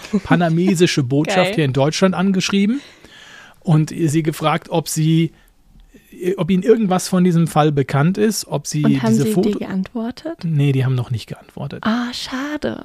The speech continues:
Speaker 2: Ich, aber die, es kann aber schon sein, dass das einfach zu kurz war, weil bei dem Zoll,
Speaker 1: Mhm.
Speaker 2: also der Zeitraum, das war ja jetzt alles sehr holter die Polter, sag ich mal. Das, was wir jetzt, oder was ich da so rausgefunden habe, das ist ja jetzt eine Sache, die, die in, in zwei, drei Tagen irgendwie,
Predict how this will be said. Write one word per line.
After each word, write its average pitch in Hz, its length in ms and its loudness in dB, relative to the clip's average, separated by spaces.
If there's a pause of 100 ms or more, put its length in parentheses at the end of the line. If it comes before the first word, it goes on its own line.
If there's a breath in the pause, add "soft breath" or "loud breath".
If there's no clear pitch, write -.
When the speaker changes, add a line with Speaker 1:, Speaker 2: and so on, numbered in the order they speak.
(140)
Speaker 2:
Ich, - 260 -4
aber 165 120 2
die, 190 100 -4
es - 100 -2
kann 185 180 0
aber 185 160 2
schon 165 200 0
sein, 165 240 -2
dass 160 120 -2
das 156 160 -4
einfach 147 240 -4
zu - 120 -10
kurz 190 380 -2
war, 131 140 0
weil 143 280 -4
bei 151 140 -2
dem 151 160 -4
Zoll, 185 500 4
Speaker 1:
Mhm. 160 60 -6
Speaker 2:
also 131 160 -2
der 143 120 -2
Zeitraum, 143 500 -2
das - 180 -6
war 143 140 -4
ja 160 60 -4
jetzt 143 140 -6
alles 151 220 -4
sehr 160 320 -2
holter 170 280 0
die 151 100 0
Polter, 156 420 -2
sag 127 160 -10
ich 127 80 -6
mal. 131 160 -2
Das, 143 180 -4
was 151 140 -2
wir 151 140 6
jetzt, 170 200 2 (400 loud breath)
oder 143 240 -2
was 143 100 -4
ich 143 80 -8
da 139 140 0
so 135 80 0
rausgefunden 151 640 0
habe, 151 240 4 (560 loud breath)
das 139 200 0
ist - 160 0
ja 165 80 2
jetzt 151 280 -2
eine 139 80 2
Sache, 147 420 -2 (100)
die, 147 360 0
die 147 200 -2
in, 143 140 -4
in 143 180 -4
zwei, 147 240 -4
drei 156 160 -2
Tagen 165 420 2
irgendwie, 135 580 -4